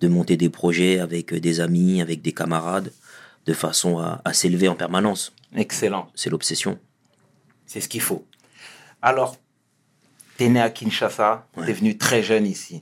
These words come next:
Speaker 1: Ouais.
Speaker 2: Est-ce que tu peux nous parler de ta jeunesse, s'il te plaît, à Montreuil ?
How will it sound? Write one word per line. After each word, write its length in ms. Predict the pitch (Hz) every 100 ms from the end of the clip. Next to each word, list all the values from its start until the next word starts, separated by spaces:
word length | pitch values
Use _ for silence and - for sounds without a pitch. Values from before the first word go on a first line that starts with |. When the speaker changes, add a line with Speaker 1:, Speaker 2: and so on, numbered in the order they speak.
| -
Speaker 1:
Ouais. 100 | 87 76 - _ _ _ _ _ _
Speaker 2:
Est-ce 80 | -
que 80 | 120
tu 100 | -
peux 120 | 120
nous 100 | 113
parler 320 | - 101 101
de 60 | 101
ta 120 | 107
jeunesse, 340 | 101 101 104 -
s'il 160 | 98
te 80 | 110
plaît, 160 | - 104
à 80 |
Montreuil ? 520 | 92 107 - 113 95